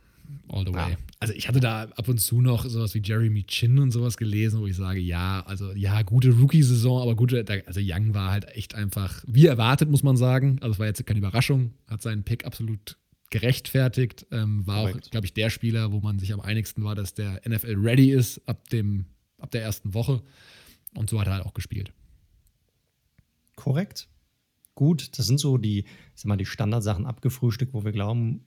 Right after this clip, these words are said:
Speaker 2: wo wer landet. Wir haben uns ein paar andere Kategorien selbst zusammengeschustert. Und zwar haben wir unser Award, unser allererster Award gilt für, und wir haben uns nicht abgesprochen im Vorfeld. Das heißt, ich weiß jetzt nicht, es kann total sein, dass wir jetzt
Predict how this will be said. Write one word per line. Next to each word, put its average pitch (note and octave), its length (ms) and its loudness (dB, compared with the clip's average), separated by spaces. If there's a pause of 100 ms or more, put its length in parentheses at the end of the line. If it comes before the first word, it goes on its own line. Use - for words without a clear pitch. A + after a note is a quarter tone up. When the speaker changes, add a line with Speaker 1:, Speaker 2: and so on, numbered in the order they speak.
Speaker 2:
wo G2+ 280 -2
wer G2 100 2
landet. A2 480 0 (680)
Wir A#2+ 280 2
haben E3+ 140 2
uns C#3 140 2
ein C3 100 4
paar G#2+ 220 -4
andere D3+ 520 0
Kategorien B2+ 800 2
selbst F#2+ 600 0
zusammengeschustert. A#2 1200 0 (1120)
Und A2+ 320 0 (180)
zwar G2 760 -2 (480)
haben B2+ 340 -2
wir C3+ 220 2
unser C3+ 320 0
Award, G2 920 -4
unser A#2 180 -4
allererster A#2 340 -2
Award G2 500 -4
gilt C#3+ 320 0
für, C#3+ 600 2
und A#2 160 0
wir A2 160 0
haben C3+ 100 0
uns D#3 160 0
nicht F3 220 -2
abgesprochen G2+ 560 -2
im F#2 80 -4
Vorfeld. G2+ 340 -2
Das G2 140 -2
heißt, G2 160 -2
ich - 80 -6
weiß A2 180 0
jetzt B2 100 0
nicht, A#2+ 140 2
es B2+ 180 -4
kann A#2+ 440 -4
total A2+ 300 -2
sein, A2 120 0
dass G#2 140 -2
wir G#2+ 80 0
jetzt - 320 -4